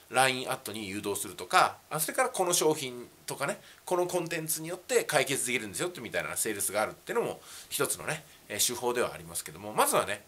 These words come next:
今回の、おー、動画のまとめになりますけども、サムネイルと内容が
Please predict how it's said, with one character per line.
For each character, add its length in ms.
今 160
回 160
の、 180
お 420
ー、 40
動 80
画 100
の 60
ま 100
と 80
め 60
に 80
な 60
り 40
ま 80
す 80
け 60
ど 80
も、 280
サ 160
ム 100
ネ 100
イ 20
ル 80
と 340
内 200
容 160
が 280